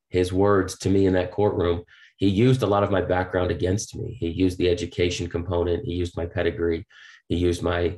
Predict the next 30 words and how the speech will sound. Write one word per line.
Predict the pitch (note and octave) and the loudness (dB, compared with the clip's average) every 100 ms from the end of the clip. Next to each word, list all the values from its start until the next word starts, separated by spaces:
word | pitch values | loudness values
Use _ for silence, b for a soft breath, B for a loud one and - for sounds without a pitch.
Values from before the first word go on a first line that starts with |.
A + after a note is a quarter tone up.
| - | -8
my | F2 F2 | -4 -2
ability | E2+ F#2+ G#2+ G2 F#2 | 0 2 4 4 2
to | - F#2 | 0 2
raise | F2+ F2 E2+ | 4 4 2
as | E2+ | 0
much | F2 - | -2 -2
money | F2 F2 | 0 0
as | E2+ | 0
I | E2+ | 0
did | E2 F#2 | 0 2
at | F2 | 2
a | F2 | 0
young | F2+ F2+ | 0 2
age, | F2+ F2+ F2 - B B B B | 2 2 0 -10 B B B B
used | G2 A#2+ A#2+ | 2 4 6
all | A#2 G2 | 4 4
of | G2 | 4
that | F#2+ | 4
against | F2+ G2 A#2 - | 4 2 0 0
me | F2 E2 | -2 -2
and | F2 | -2
said | - F#2+ F2+ E2+ | 0 2 2 2
that | F2 F2 | 0 0
I | |
basically | E2+ F#2 F#2 F#2 | 0 0 0 -2
should, | E2+ F#2 F2 | 0 0 0
should | - F#2+ | -2 -2
have | E2+ | -2
known | F2 F2 F#2+ F#2+ | -2 2 2 2
better | E2+ D#2+ F#2 F2 | -2 -6 -6 -8